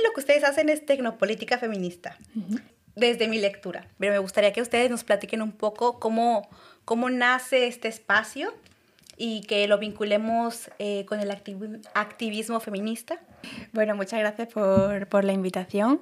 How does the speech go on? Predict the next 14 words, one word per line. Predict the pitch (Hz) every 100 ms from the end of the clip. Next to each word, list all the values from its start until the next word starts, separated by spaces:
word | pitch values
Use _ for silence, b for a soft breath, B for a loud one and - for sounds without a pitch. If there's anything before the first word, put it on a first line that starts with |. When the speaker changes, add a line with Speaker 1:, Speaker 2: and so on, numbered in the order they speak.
| -
Speaker 2:
La | 233 214
verdad | 202 196 196
es | 214 -
que | - 240 233 226 226 226
esta | 226 233
iniciativa | 220 220 220 226 226 226
surgió | 226 220 - 220 208 202 202 208 B B B B B -
desde | 208 208 214
la | 208
creatividad, | 202 202 196 196 190 190 214 339 320
desde | 247 220 214
querer | 202 196
llevarnos, | 202 208 208 208 202 202 202 202 - B B B B -
eh, | 208 208 208 202 202 226